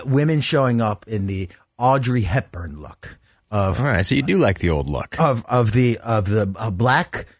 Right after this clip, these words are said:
Speaker 1: black titty dress. <laughs> Okay. Pearls. Uh, the, the arm length gloves. L-, like they're giving a, a cow a prostate exam almost.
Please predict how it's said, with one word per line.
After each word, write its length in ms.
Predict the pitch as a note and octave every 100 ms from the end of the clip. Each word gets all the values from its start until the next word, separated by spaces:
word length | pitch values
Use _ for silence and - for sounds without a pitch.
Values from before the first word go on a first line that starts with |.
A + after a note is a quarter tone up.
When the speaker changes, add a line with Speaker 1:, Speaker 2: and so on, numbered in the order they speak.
| _ -
Speaker 1:
black 300 | B2 E3 -
titty 300 | E3 C3+ A2+
dress. 520 | G#2 G2 G#2 - - _ - - -
<laughs> 160 | G#2
Okay. 400 | D3 - G#2 - - - _
Pearls. 800 | - F3+ D#3+ D3+ D#3+ F3+ - - - _ _ _ -
Uh, 400 | C3 B2 A2+ G2+
the, 340 | A2 C#3 A#2+ G#2
the 140 | B2+
arm 360 | B2 D3+ D#3+ F3
length 400 | D#3+ E3 D#3 -
gloves. 680 | C#3+ C3+ C3+ D3+ D3+ - - _ _ _ _ _ _ _ -
L-, 80 | A#2+ -
like 180 | C3+
they're 100 | D3+
giving 220 | B2+ C#3+ C3+
a, 160 | B2 A#2
a 280 | A#2+ A2+ G2+
cow 300 | C3 C#3+ C3+
a 60 |
prostate 580 | G#2+ D#3+ C#3+ - C3 A2+
exam 340 | G2+ G#2+ G#2
almost. 640 | G#2 G2 F#2+ G2 B2+ -